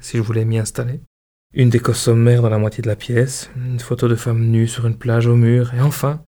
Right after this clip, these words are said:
un vieux téléviseur cathodique et un lecteur D V D pour ceux qui auraient besoin d'un support visuel pour se mettre dans l'ambiance. Je vous mettrai des liens vers des photos dans la description de l'épisode.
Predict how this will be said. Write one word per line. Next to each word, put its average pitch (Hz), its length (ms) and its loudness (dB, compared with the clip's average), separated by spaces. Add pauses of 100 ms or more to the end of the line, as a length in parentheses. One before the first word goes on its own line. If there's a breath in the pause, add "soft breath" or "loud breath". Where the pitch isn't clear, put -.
(260)
un 135 140 2
vieux 135 280 2
téléviseur 131 680 -2
cathodique 120 580 -4
et - 80 -6
un 113 80 -6
lecteur 120 380 -4
D 120 160 0
V 120 140 0
D 127 120 0
pour 127 180 -8
ceux - 120 -10
qui 135 140 -10
auraient 135 100 -4
besoin 123 240 -2
d'un 127 200 -4
support 127 420 -2
visuel 123 400 0
pour 131 260 -8
se - 140 -8
mettre 131 460 -8
dans - 120 -6
l'ambiance. 64 560 -8 (840)
Je - 80 -20
vous 156 80 0
mettrai 147 440 0
des 131 220 2
liens 127 180 2
vers 120 160 0
des 117 80 -4
photos 120 320 -4
dans 123 60 -2
la 123 100 -4
description 120 480 -8
de 120 80 -4
l'épisode. 123 480 -10